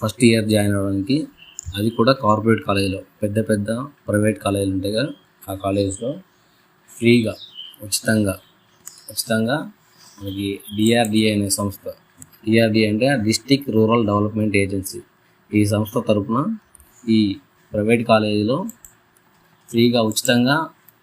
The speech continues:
విద్యను అందిస్తారు. దీనికి అర్హతలు ఏంటంటే, ముందుగా ఈ ఇయర్ టెన్త్ క్లాస్ అయిపోయి ఉండాలి. వాళ్ళకి టెన్త్ క్లాస్లో సెవెన్ పాయింట్ జీరోకి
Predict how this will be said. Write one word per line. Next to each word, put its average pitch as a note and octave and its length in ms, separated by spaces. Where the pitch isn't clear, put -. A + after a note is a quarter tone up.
విద్యను A2 300
అందిస్తారు. G#2 600
దీనికి A2 500
అర్హతలు A2+ 420
ఏంటంటే, A2 540
ముందుగా B2 500
ఈ A2 180
ఇయర్ A#2+ 180
టెన్త్ G#2 180
క్లాస్ A2+ 240
అయిపోయి G2+ 300
ఉండాలి. A2 380
వాళ్ళకి G#2+ 540
టెన్త్ A2 220
క్లాస్లో C3+ 560
సెవెన్ A#2 360
పాయింట్ A2+ 260
జీరోకి G#2+ 760